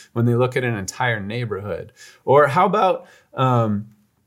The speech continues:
how about someone like, uh, like a day trader in the stock market or whatever, right? When they approach things, do they, does their lens change and, and everything then become about how much money can I leverage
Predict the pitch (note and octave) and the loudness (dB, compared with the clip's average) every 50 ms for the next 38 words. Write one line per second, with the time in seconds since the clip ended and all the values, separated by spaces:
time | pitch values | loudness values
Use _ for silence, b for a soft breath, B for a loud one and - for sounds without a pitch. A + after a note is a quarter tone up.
0 | _ _ _ - - B B B B B B B B F3+ F3 G3+ G3 F#3 - - | _ _ _ -16 -16 B B B B B B B B 2 4 4 4 2 2 0
1 | E3+ D#3+ D#3+ D#3+ D#3 D3+ D3 C3+ C3+ B2+ C3 B2+ C3 - - - - A#2+ A#2 A2 | 0 0 0 0 -2 -2 -2 -2 -2 0 -2 -2 -6 -10 -10 -4 -2 -2 -2 -2
2 | G#2+ - - - A#2+ A#2 A#2 B2 G2+ F2+ F2+ F#2+ A#2 A#2+ A#2+ B2 B2 A#2+ - - | -4 -6 -4 -2 0 0 0 -2 -4 -4 -4 -2 0 2 2 2 2 0 -2 -2
3 | - G#2+ G#2 G2 F#2+ F2+ F2 F2 D#2+ D#2 D2+ - F#2+ F#2+ F#2 F2 - - - - | 0 0 0 0 0 -2 -2 -4 -6 -6 -8 -8 -10 -10 -8 -6 -6 -6 -4 -2
4 | A2+ G2 F2+ - - F#2+ F2+ D#2+ - - E2+ E2+ E2 E2 F2 D#2+ D2 D#2 D#2 E2 | -2 -2 -2 -2 -4 -8 -8 -8 -8 -10 -10 -10 -8 -8 -8 -10 -10 -10 -8 -6
5 | F2+ G#2 A#2+ B2 A#2+ G#2+ G#2+ G#2 A2+ B2+ C#3+ C#3 - - - C3 C3 C#3+ - - | -4 -2 -4 -4 -6 -8 -6 -2 -2 -2 -2 -2 -4 -2 -2 -2 0 -2 -4 -6
6 | - - C#3+ C#3+ C#3 C#3+ C3+ A#2+ A2+ A2 A2 B2+ C3 B2+ C3+ C#3 C#3 - C3+ C3 | -4 -4 -4 -4 -4 -4 -4 -6 -4 -4 -2 -2 0 0 0 0 0 -2 -4 -6
7 | A#2+ B2 B2 A#2 A2+ A2+ B2 C3 C#3+ D#3 D#3 D3 - - - D#3 C#3 C#3 B2 A2+ | -4 -2 -4 -2 -2 -2 -2 0 0 0 -2 -4 -4 -6 -4 -4 -2 -2 -2 -2
8 | G2 F#2 G#2 F#2+ F2+ - A2+ A2+ G#2+ G#2 - - B2 C#3+ C3+ C#3+ D#3 D3+ D#3 - | -4 -6 -8 -10 -10 -10 -8 -8 -8 -8 -6 -4 -4 -4 -4 -4 -6 -6 -6 -6
9 | C#3 C#3 B2+ A#2+ A#2+ A#2+ B2 B2 A2+ A2 A2 - - A#2+ A2+ G#2+ G2+ F#2+ G#2 G2 | -4 -4 -2 -2 -2 -2 -2 -4 -6 -8 -8 -8 -8 -8 -8 -8 -6 -4 -4 -2
10 | G2 G2+ - - b b b b b b G#3 B3 C#4+ - - D#3+ D#3+ E3 E3 D#3+ | -4 -4 -6 -12 b b b b b b 0 0 0 0 0 -2 0 0 0 0
11 | D#3 C#3+ A#2+ - C#3+ C3+ B2+ A#2 A2+ A#2+ A#2 A#2+ A#2+ A2+ A#2+ A#2 A#2 A2 G2+ | -2 -4 -4 -4 -2 0 0 0 0 0 0 0 -2 -2 -4 -6 -6 -6 -8